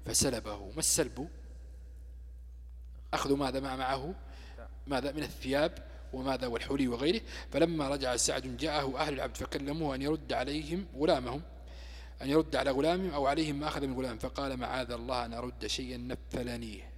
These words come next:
النفل ما هو؟ الغنيمة والهبة.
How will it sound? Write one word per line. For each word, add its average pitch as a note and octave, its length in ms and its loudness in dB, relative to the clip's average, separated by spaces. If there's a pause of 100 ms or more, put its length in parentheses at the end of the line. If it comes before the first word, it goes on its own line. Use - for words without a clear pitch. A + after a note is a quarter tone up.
النفل E3+ 260 -2
ما D#3+ 120 0
هو؟ C3 260 -2 (1300)
الغنيمة D#3 520 0
والهبة. F#3 440 -2